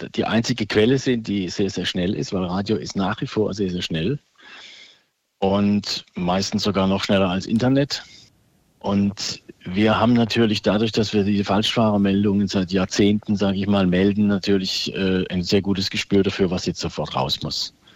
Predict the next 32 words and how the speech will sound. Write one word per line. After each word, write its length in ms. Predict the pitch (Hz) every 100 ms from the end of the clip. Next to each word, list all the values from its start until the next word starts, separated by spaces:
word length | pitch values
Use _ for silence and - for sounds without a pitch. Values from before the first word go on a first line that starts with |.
| _ - - - - -
Und 80 | -
das 100 | -
machen 240 | 82 101
wir 80 | 107
dann 160 | 107 98
auch. 460 | 98 98 - - -
Also 260 | 85 82
wir 260 | 87 95 92 _ _ -
sehen 340 | - 98 101
dann 160 | 101 92
immer, 280 | 107 117 -
das 180 | 95 92
ist 120 | 87
eine 80 | 95
rote 260 | 98 101 110
Meldung, 440 | 113 120 120 117
die 140 | 104 95
hat 120 | 92
jetzt 180 | 98 -
Priorität, 600 | 92 87 98 110 117 -
alles 200 | 101 -
andere 280 | 87 87 87
muss 200 | 85 139
warten. 360 | 65 60 - - _ _ _ _ - - - _ _ -
Und 120 | 87
dann 120 | 87
wird 160 | 95 -
das 380 | 92 - - -
sofort 540 | - 104 - 98 107 - -
verarbeitet 920 | - 95 82 98 123 113 107 110 - -
und 200 | 92 87
so, 500 | - 92 95 98